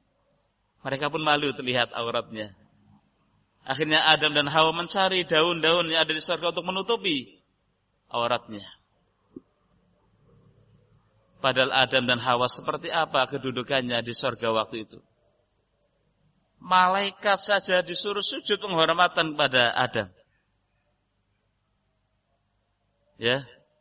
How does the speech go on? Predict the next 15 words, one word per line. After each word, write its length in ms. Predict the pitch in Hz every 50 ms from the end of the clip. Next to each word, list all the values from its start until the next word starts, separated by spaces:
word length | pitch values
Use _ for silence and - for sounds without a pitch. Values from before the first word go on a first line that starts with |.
| _ _ _ _
tapi 480 | - 151 156 151 165 170 160 151 147 139
ketika 720 | - - 151 139 160 147 - 151 143 135 135 131 123 117 - - _ _ _ _ _ _ _ _ _ _ _
Adam 400 | - 147 143 139 - 139 131 127
berbuat 320 | 131 127 120 131 123 117
maksiat, 520 | 127 127 127 120 - - 131 127 127 120 117 _ _ _ _ _ _ _ _ _ _ _ _ _ _
dengan 240 | - 131 120 127 127
seketika 800 | - - - - 131 127 - 135 120 - - 127 120 117 113 110 - - _ _ _ _ _ _ _ _ _ _ _ _ _ _ _ _ _ _ _ _ _ _ - -
baju 640 | 143 139 139 139 - - 143 139 131 123 117 110
kebesaran, 800 | - - 143 113 127 - - 143 131 123 117 120 117 113 107 98 - _ _ _ _ _ _ _ _ _ _ _ _ _ _ _ _ _ _ _ _ _ _ _ _ _ _ _ _ _ _ _
baju 380 | - 151 147 147 143 - 156 151 147 139
kemuliaan 720 | 156 151 151 147 143 139 143 143 143 - 135 131 127 120 120 117 - - _ _ _ _ _ _ _ - - - - - _ _ - - _ _ _ -
tanggal 600 | 156 156 151 151 147 135 123 131 131 127 131 123 127
atau 160 | 127 131 123
lepas 640 | 123 127 - - 127 117 113 - - - - - -
dari 560 | 120 117 110 107 107 110 107 104 101 98 -